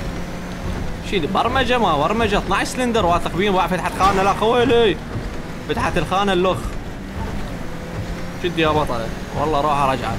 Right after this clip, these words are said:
مثل ما قلت لكم كتبوا لي إذا حبيتوا البي إم هاي الكاسحة كتبوا لي بالتعليقات، حتى أعزها. أظل أزود عليها وأصبغ وأظلل، حتى أسلحة أشد لها.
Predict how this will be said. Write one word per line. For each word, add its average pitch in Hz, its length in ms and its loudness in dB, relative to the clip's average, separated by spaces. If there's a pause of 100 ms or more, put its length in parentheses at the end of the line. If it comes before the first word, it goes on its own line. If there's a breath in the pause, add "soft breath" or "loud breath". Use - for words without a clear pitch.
(120)
مثل 170 160 0
ما 190 120 4
قلت 175 200 0
لكم 175 200 2
كتبوا 190 340 2
لي 190 60 4
إذا 175 140 4
حبيتوا 190 400 2
البي 208 220 2
إم 180 120 2
هاي 208 180 4
الكاسحة 214 560 0
كتبوا 180 260 2
لي 143 60 0
بالتعليقات، 123 540 -2 (100)
حتى - 200 -2
أعزها. 143 340 0 (380)
أظل 160 220 2
أزود 151 320 2
عليها 170 340 2
وأصبغ 165 460 2
وأظلل، 170 540 4 (180)
حتى 180 220 -2
أسلحة 180 260 0
أشد 143 260 -2
لها. 123 160 -4